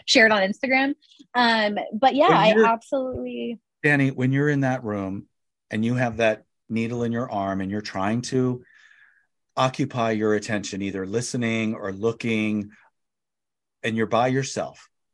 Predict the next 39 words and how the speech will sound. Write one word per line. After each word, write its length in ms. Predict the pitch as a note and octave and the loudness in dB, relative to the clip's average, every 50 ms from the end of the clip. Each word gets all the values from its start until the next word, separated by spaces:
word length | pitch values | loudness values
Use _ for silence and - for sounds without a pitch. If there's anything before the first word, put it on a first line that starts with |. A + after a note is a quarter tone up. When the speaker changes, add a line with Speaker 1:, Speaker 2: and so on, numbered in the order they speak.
| _ _ _ _ _ _ - - _ - - | _ _ _ _ _ _ -20 -20 _ -20 -20
Speaker 2:
th-, 120 | - - _ _ _ _ _ _ _ _ _ _ _ _ _ _ _ _ _ _ _ _ _ _ _ _ | -20 -20 _ _ _ _ _ _ _ _ _ _ _ _ _ _ _ _ _ _ _ _ _ _ _ _
that's 260 | C3 B2+ C#3 C#3 - | -4 -4 -4 -4 -6
the 80 | - A#2+ | -8 -10
hardest 520 | - - A2 G#2+ G#2+ G#2 G2+ F#2 - - | -8 -4 -2 -2 -2 -2 -4 -6 -10 -14
time. 360 | - D#2+ D#2 D2 D2 D2+ - _ _ _ _ _ _ _ _ _ _ _ _ _ _ _ _ _ _ | -16 -16 -16 -16 -18 -20 -20 _ _ _ _ _ _ _ _ _ _ _ _ _ _ _ _ _ _
That's 220 | - A#2 B2+ B2+ - | -4 -4 -4 -4 -4
the 80 | C#3 | -8
hardest 480 | G#2 - - G#2+ A2 G#2+ G#2+ G#2 - - | -10 -8 -6 -4 -4 -4 -4 -6 -8 -10
time, 300 | - G2 F#2 F#2 - F#2 | -8 -6 -6 -6 -6 -8
because 560 | F2 F#2 - - A2 G#2 G2+ G2 F#2+ - - - _ _ _ _ _ _ _ _ _ _ _ _ _ _ _ _ _ _ _ _ | -10 -12 -6 -4 -2 -2 0 -2 -4 -8 -14 -18 _ _ _ _ _ _ _ _ _ _ _ _ _ _ _ _ _ _ _ _
it's 200 | C3+ C#3 C#3 D3 | -4 -2 2 2
okay 360 | C#3 D3+ D3+ - E3+ E3 D#3+ | 0 0 0 0 -2 0 0
to 80 | D3 | 0
feel 240 | C3+ - C3 C3 A2+ | 0 0 0 0 0
bad 300 | G2+ A#2+ A2+ A2 A2 G2 | 2 2 2 2 0 0
when 120 | G#2+ G#2 G2+ | -2 -4 -4
you're 160 | G2+ G2 G2 | -2 -4 -4
at 80 | G2 | -4
home 320 | F#2+ A2 A2+ G#2 G#2 G2+ F#2+ | -4 -4 -4 -2 -2 -2 -4
and 100 | F#2 F#2 | -4 -4
you 80 | F#2+ | -4
don't 160 | F#2 F#2+ F#2+ F#2 | -4 -4 -4 -4
have 180 | G2 F#2 F2 | -4 -6 -6
any 120 | F2 F2 D2+ | -6 -8 -8
help. 340 | E2 G#2+ F#2 E2 D2+ - _ _ _ _ _ _ _ _ _ _ _ | -6 -4 -4 -4 -6 -8 _ _ _ _ _ _ _ _ _ _ _
But 80 | - G#2+ | -2 0
when 140 | G#2 A2 A#2 | 2 2 2
you're 180 | B2 C3+ C#3+ | 4 4 4
in 180 | D3+ D#3 D#3 C#3 | 4 4 2 2
there 480 | C3 C3+ B2+ A2+ G2+ F#2 F#2 - - _ _ _ _ _ _ _ _ _ | 2 4 4 4 2 2 0 -4 -12 _ _ _ _ _ _ _ _ _
and 120 | A2 G2+ G#2+ | -8 -8 -4
you 80 | A#2 | -2
have 160 | C3 B2+ A#2 | -2 -2 0
that 140 | B2+ B2+ B2 | 2 2 4
I 140 | A#2+ A#2+ A#2 | 4 2 2
V 160 | - A2+ A2+ | 0 -2 -4
in 100 | A2+ G#2+ | -4 -2
your 160 | G#2+ G#2+ G#2+ | -2 -2 -2
arm 400 | G#2+ G#2+ G#2 G2 F2+ F2 - C#3+ | -2 0 -2 -2 -4 -6 -10 -18